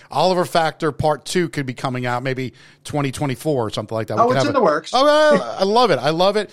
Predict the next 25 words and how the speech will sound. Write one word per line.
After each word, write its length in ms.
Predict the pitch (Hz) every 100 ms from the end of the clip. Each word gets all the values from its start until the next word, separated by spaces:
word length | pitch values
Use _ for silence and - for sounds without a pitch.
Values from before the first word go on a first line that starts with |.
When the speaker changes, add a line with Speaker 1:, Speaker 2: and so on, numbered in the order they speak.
| -
Speaker 1:
Now, 100 | 175
how 160 | 180 240
can 180 | 254 247
we, 280 | 233 220 202
uh, 100 | 175 - -
c-, 80 | -
how 120 | - 196
can 140 | 233
we 140 | 214
get 220 | 170 202 202
this? 220 | 208 -
I 60 |
know 100 | 170
you've 180 | 185 185
got 180 | 180 170
your 80 | 147
website, 480 | 175 170 - 190 -
but, 300 | 156 139 160
uh, 340 | 143 139 135 117 139 135
just 200 | 139 165
on 120 | 156
Amazon 480 | 151 165 175 175 170
is 120 | 160
where 140 | 147 160
you 240 | 160 151